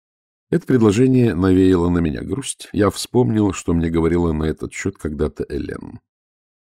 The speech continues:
Но, впрочем, долго грустить не приходилось, пора было возвращаться домой.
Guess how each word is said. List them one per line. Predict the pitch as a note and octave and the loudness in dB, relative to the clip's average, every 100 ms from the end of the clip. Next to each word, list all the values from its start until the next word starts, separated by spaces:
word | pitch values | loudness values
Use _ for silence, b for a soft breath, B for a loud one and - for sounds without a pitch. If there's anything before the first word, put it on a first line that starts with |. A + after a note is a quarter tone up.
| _ - | _ -4
Но, | C#3 | -2
впрочем, | D#3 C#3 B2+ A2+ F2+ | 2 2 2 0 0
долго | G2+ G2+ | 0 0
грустить | E2 E2 - F2+ - | -2 -4 -4 -6 -6
не | E2 F2 | -4 -4
приходилось, | D#2 - A#2+ D3+ A#2+ | -4 -4 -2 0 -2
пора | - F2 | -4 -6
было | A2 G2 F2+ - | -4 -6 -6 -10
возвращаться | C2+ - - - D2+ - - | -12 -12 -14 -10 -10 -10 -14
домой. | - - - | -16 -18 -20